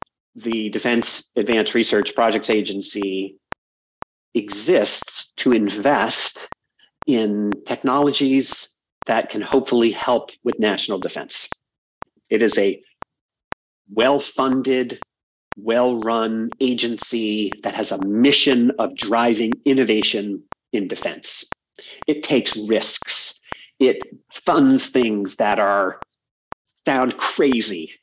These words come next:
I mean, I don't have a list of the types of things they funded,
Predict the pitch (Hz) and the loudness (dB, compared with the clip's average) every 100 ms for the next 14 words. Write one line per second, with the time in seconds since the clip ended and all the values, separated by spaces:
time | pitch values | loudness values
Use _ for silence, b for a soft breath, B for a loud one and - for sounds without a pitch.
0 | - 110 104 104 98 104 113 117 120 117 | -8 -6 -4 -4 -2 0 2 2 2 2
1 | 110 107 127 - 135 110 - - 117 - | 2 4 4 2 0 -2 -2 -2 -2 -2
2 | 104 120 110 117 113 190 175 127 117 110 | -4 -4 -2 -2 -2 2 2 4 2 0